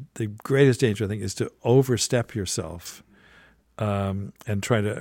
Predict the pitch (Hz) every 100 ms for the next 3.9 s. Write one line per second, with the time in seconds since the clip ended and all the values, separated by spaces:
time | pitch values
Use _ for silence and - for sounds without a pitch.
0 | 110 110 98 101 101 - 98 117 123 123
1 | - 113 98 92 92 110 92 90 131 131
2 | 127 123 127 123 - 113 104 135 127 107
3 | 120 104 - - - - 113 123 107